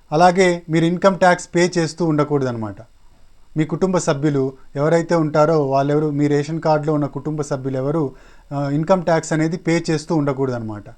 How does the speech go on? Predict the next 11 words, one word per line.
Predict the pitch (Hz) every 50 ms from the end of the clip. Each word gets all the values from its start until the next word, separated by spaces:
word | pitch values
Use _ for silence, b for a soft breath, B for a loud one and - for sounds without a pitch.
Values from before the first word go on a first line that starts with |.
| - - - - - - - - - _ _ - 180
ఏ |
ఫోర్ | 170 - - 180 185 196 202
వీలర్ | 202 202 196 196 190 185
కూడా | - 185 196 202
కలిగి | 196 180 165 165 160
ఉండకూడదండి. | 170 170 165 156 - 156 147 143 147 143 147 180 220
టాక్సీ | 220 - 165 160 175 170 - - 190
ఉండొచ్చు, | 185 170 160 156 156 151 - 190
ట్రాక్టర్ | 190 - - 160 160 170 165 - 151
ఉండొచ్చు, | 151 147 139 135 131 - - 196
అంతేకాని | 208 165 147 156 156 175 160 165 160 160 170 180 160 147 151